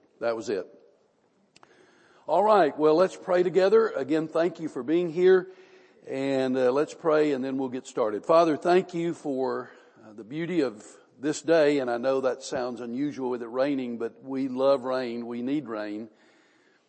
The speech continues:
and we're very grateful for it, and pray that you'll keep us safe as we are out and about on the wet streets,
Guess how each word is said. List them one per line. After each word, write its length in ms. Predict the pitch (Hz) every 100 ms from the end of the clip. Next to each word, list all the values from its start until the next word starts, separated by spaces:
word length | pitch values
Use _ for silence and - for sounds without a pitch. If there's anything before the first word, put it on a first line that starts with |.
| _ _
and 160 | 117 107
we're 140 | 120
very 220 | 117 123
grateful 420 | 117 131 131 113 113
for 320 | 113 104 107
it, 100 | - - _ _ -
and 240 | 107 104
pray 340 | - 127 131
that 160 | 123 113
you'll 140 | 120
keep 260 | 113 139 -
us 100 | 110
safe 380 | - 143 160 - - - _ _ _ _ _ _
as 280 | 113 107 107
we 200 | 113 113
are 200 | 110 -
out 240 | 127 131
and 140 | 127 117
about 340 | 131 131 135
on 140 | 117 113
the 60 |
wet 200 | 123 127
streets, 640 | - - 175 214 - -